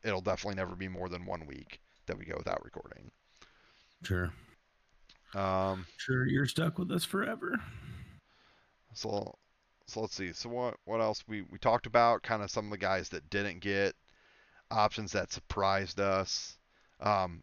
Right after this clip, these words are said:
Speaker 1: I guess we kept throwing out Wainwright's name, but I don't think Wainwright coulda got one. I think he got one the year before.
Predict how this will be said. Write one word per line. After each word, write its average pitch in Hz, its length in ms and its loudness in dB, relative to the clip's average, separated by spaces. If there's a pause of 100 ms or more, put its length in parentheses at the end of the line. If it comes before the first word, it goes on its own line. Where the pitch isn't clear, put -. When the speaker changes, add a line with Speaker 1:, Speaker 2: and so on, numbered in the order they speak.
Speaker 1:
I 113 100 4
guess 117 160 4
we 123 80 -6
kept 135 220 6
throwing 131 220 4
out 101 180 4
Wainwright's 101 480 -2
name, 110 160 2
but 95 100 0
I 98 60 4
don't 95 200 -4
think 98 160 -6
Wainwright 90 400 -2
coulda 92 160 -6
got 85 200 2
one. 92 120 -4
I 95 40 -6
think 92 180 -8
he 92 80 -10
got 82 260 0
one 87 320 -8 (420)
the 104 80 -8
year 92 200 -4
before. 90 680 -4